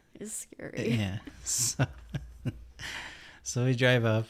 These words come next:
Speaker 2: because we were just going into town, and Adele was walking the dog, and one of her, um, friends, that's a guy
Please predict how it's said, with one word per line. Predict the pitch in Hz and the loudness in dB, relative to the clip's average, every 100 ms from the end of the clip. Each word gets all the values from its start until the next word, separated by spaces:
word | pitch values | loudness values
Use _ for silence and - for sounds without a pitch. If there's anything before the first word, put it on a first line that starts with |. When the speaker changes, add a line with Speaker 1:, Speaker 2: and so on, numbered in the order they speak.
| - | -4
Speaker 2:
because | 110 113 104 | -4 0 0
we | 107 | 2
were | 104 101 | 2 2
just | 107 - | 0 2
going | 101 101 | 2 2
into | 95 | 0
town, | - 107 98 98 101 | 0 0 0 0 0
and | 101 | -2
Adele | 101 98 95 | -2 -2 -4
was | 101 - | -6 -6
walking | 95 104 | -6 -4
the | 101 | -6
dog, | 101 92 95 104 | -4 -4 -4 -4
and | 101 98 131 | -6 -6 -6
one | 107 101 | -4 -4
of | 104 | -4
her, | 107 101 98 - _ - _ _ | -4 -4 -6 -10 _ -20 _ _
um, | 110 104 107 | -4 -2 -4
friends, | - 135 131 120 117 | -2 2 4 4 2
that's | 110 104 110 | -2 -2 0
a | 104 101 98 - - - | 0 0 -2 -8 -14 -4
guy | 113 101 98 107 | 0 2 2 0